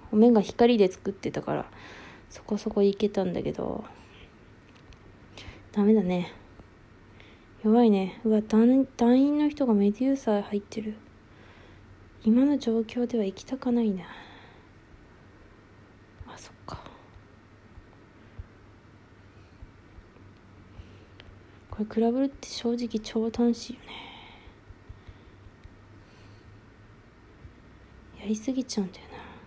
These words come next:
な。もうそろそろラジオトークの方を終わらせてもいいかな？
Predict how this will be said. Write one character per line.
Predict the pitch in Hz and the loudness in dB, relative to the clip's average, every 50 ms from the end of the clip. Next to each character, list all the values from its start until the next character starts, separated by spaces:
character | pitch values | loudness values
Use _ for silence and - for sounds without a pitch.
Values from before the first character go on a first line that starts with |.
| - - - - - - - - - - - - - - - - - - - - - - - - - - - - - - - | -20 -20 -20 -20 -20 -20 -20 -20 -20 -20 -20 -20 -20 -20 -20 -20 -20 -20 -20 -20 -20 -20 -20 -20 -20 -20 -20 -20 -16 -6 0
な。 | 240 | 0
も | 240 | 0
う | 247 | 2
そ | 247 - 294 | 2 0 0
ろ | 294 294 | 0 0
そ | - 247 | 2 2
ろ | 220 208 | 2 2
ラ | 208 214 208 | 2 2 0
ジ | 214 214 247 | 0 0 -4
オ | 254 | -6
ト | 254 - 302 302 | -2 0 0 0
ー | |
ク | 285 247 233 | 2 2 2
の | 220 208 | 2 4
方 | 208 220 214 208 196 190 | 2 2 2 2 2 0
を | |
終 | 190 196 208 | 0 0 0
わ | 226 | 0
ら | 240 | -2
せ | - - | -4 -6
て | - 285 | -4 0
も | 269 226 | 2 2
い | 208 | 2
い | 233 226 | 2 0
か | - 190 | -4 -8
な？ | 185 180 185 226 | -6 -6 -8 -8